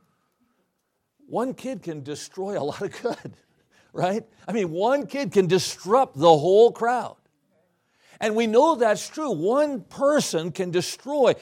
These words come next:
everybody around them. Now, if that principle is true, one sinner can destroy much good,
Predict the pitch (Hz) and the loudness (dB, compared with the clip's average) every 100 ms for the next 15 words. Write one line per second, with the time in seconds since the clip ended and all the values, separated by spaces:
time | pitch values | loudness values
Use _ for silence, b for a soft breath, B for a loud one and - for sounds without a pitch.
0 | B 214 277 294 226 254 214 190 240 277 | B 0 0 2 0 0 0 -2 -4 -4
1 | 165 - b 254 208 - 208 - 240 302 | -6 -10 b -4 -4 0 -2 0 -2 -2
2 | - - 208 202 196 170 180 165 147 - | -4 -6 -6 -2 -2 0 0 -2 -4 -8
3 | - 285 233 131 143 269 269 196 - - | -12 -2 0 0 0 0 0 -6 -10 -4
4 | 302 254 151 160 180 160 - 208 214 170 | -2 0 -2 -2 -6 -6 -6 -6 -4 -4
5 | 156 - 277 | -6 -8 -10